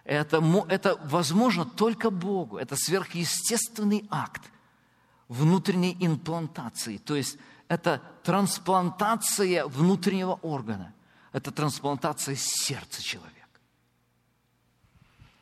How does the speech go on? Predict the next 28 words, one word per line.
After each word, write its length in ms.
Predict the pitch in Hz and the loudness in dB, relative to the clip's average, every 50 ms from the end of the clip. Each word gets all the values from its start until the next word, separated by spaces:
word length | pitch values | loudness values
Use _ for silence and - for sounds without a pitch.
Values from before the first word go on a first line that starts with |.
| _ - | _ -12
Об 100 | - 190 | -6 -4
этом 200 | 226 247 240 180 | -2 -2 -2 -2
достаточно 500 | 135 131 127 - 143 139 131 - - 127 | -4 -4 -6 -6 -6 -6 -6 -6 -4 -2
много 480 | 123 123 123 127 135 139 135 120 107 104 | -2 0 0 0 0 -2 -2 -2 -4 -6
сказано. 580 | - - - - 185 156 120 - - - - - _ _ _ _ _ _ _ _ _ _ _ _ _ _ _ _ _ _ _ _ _ _ _ _ - | -6 -8 -10 -8 -8 -8 -8 -12 -16 -20 -20 -20 _ _ _ _ _ _ _ _ _ _ _ _ _ _ _ _ _ _ _ _ _ _ _ _ -4
Иисус 320 | 117 123 120 - 175 156 | -4 -4 -2 -4 -6 -6
Христос 420 | - - 160 160 - - 214 - - | -6 -6 -8 -8 -6 -6 -6 -6 -6
очень 200 | 151 - 143 143 | -6 -6 -8 -6
прямо 300 | - 185 185 160 123 117 | -4 -4 -2 -2 -2 -2
говорил, 480 | 107 110 113 110 113 113 113 107 98 - - - _ _ _ _ _ _ _ _ _ _ _ _ _ _ _ - - - | -2 -2 -2 0 0 0 0 -2 -2 -6 -12 -20 _ _ _ _ _ _ _ _ _ _ _ _ _ _ _ -18 -10 -6
э, 380 | 131 123 113 110 107 104 101 | -2 -2 0 0 0 0 0
говорил 320 | 107 107 113 110 113 110 113 | 0 -2 0 0 0 2 2
Никодиму, 640 | 120 117 - 139 139 143 180 202 147 101 - - - - _ _ _ | 0 0 0 -2 -4 -2 -4 -4 -4 -4 -8 -12 -18 -20 _ _ _
этому 320 | - 117 113 117 110 110 113 | -12 -8 -6 -4 -2 -2 -2
учителю 500 | 107 107 - - 143 - 110 92 92 90 | -2 -2 -4 -6 -6 -8 -8 -8 -8 -8
израильскому, 640 | 90 95 95 92 92 98 98 - - 123 139 151 - - - - - - - _ | -8 -8 -8 -6 -6 -8 -10 -10 -10 -10 -10 -10 -14 -18 -20 -20 -20 -20 -18 _
который 320 | - 117 107 113 120 117 117 | -6 -4 -2 0 0 0 0
пришёл 360 | 101 117 110 - - 165 143 | 0 -2 -2 0 0 -2 -2
к 60 | 120 | 0
нему, 180 | 123 117 117 120 | 0 0 2 2
он 180 | 120 113 110 | 0 0 -2
был 140 | 117 127 120 | -2 -2 -2
знатоком 640 | 110 117 135 151 143 165 156 - - 170 139 110 98 | -2 -2 -2 -2 -2 -2 -4 -2 -2 0 0 0 -2
закона 580 | 98 101 113 117 - - - 131 131 120 113 110 | -2 -4 -8 -8 -8 -6 -4 -2 0 0 0 -2
и 120 | 107 107 | -2 -4
иудейских 500 | 107 107 107 110 127 123 117 - - 104 | -4 -4 -2 -2 -4 -4 -4 -6 -10 -12
всех 220 | - - - 95 - | -10 -10 -12 -12 -10
правил. 340 | - 107 107 104 110 127 | -8 -8 -6 -6 -6 -8